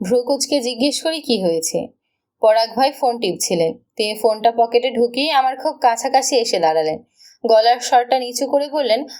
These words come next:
"ওইদিকে কোথায় যাচ্ছিস? শুতে? তোর মাথায় কি বুদ্ধি বলতে কিছু নাই? পুরোটাই গোবর দিয়ে ভরা।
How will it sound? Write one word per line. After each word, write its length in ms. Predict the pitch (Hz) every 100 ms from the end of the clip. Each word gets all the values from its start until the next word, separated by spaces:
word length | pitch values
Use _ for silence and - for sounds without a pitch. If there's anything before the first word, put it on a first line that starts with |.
| _
"ওইদিকে 420 | 233 247 247 247 311
কোথায় 360 | 285 277 269
যাচ্ছিস? 580 | 185 165 165 - 170 - _
শুতে? 500 | - 208 220 269 - - _
তোর 180 | 262 247
মাথায় 340 | 240 226 277 277
কি 120 | 294
বুদ্ধি 360 | 254 262 -
বলতে 260 | 285 302 311
কিছু 300 | 269 302 330
নাই? 240 | 247 160 - _ _ -
পুরোটাই 380 | 262 262 269
গোবর 400 | 262 247 247 262
দিয়ে 160 | 254 294
ভরা। 400 | 247 262 165 -